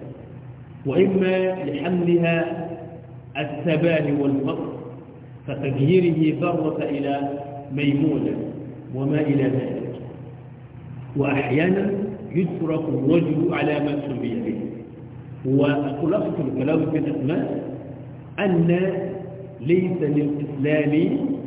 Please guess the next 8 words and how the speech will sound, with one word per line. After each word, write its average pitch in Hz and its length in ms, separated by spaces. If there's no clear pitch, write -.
اسما 143 640
غير 160 320
عبد 135 360
الله 139 680
وعبد 135 420
الرحمن، 127 580
وللمسلمين 151 1000
أسماء، - 920